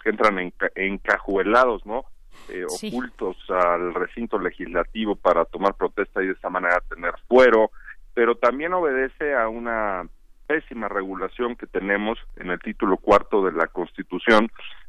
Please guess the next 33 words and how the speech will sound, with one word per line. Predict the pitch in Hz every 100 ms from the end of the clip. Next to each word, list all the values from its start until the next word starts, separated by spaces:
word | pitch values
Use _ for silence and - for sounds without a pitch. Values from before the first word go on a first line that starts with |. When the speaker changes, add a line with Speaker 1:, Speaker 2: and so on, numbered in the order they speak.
| -
Speaker 1:
en | 98 90
el, | 90 87 85 85 82 - 87
eh, | 76 -
con | - 95
respecto | 98 - 117 - 110 101
al | 90 87 85 82 -
fuero | 113 110
constitucional. | - 95 - - - - 92 156 156 92
Es | -
el | 98
único | 101 101 -
país | - 92 101 - -
que | 101 95 87 82 - - - -
yo | 107 107
conozco | 95 98 113 - 101 - - - - - -
que | 101 95 95 95 - -
en | 90 92 92
flagrancia | - 101 92 104 113 120 - 110 117 120 - - - -
sigue | 170 135
habiendo | 104 113 117 101
fuero, | - 127 107 85
¿no? | 120 101
Es |
Speaker 2:
Ujú. | 92 104
Speaker 1:
decir, | 131 -
que | 80
agarran | 95 113 110
con | 110 101
las | 98
manos | 117 110 -
en | 104
la | 110
masa | 127 143 -